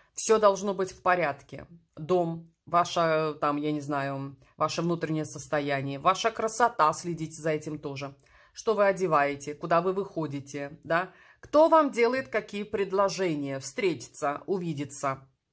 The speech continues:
Наблюдайте, пожалуйста, за этим. С каким намеком, с каким полунамеком? Кто хочет к вам подойти? Куда вас приглашают?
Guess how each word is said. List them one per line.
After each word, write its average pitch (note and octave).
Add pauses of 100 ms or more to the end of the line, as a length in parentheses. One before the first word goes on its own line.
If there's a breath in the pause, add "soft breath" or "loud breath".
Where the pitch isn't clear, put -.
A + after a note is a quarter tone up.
(880)
Наблюдайте, F3+
пожалуйста, F3
за E3
этим. D3
С -
каким C4+
намеком, F3+
с -
каким G3
полунамеком? F#3 (220)
Кто D4
хочет B3
к -
вам F#3
подойти? E3
Куда G3
вас A#3
приглашают? F3+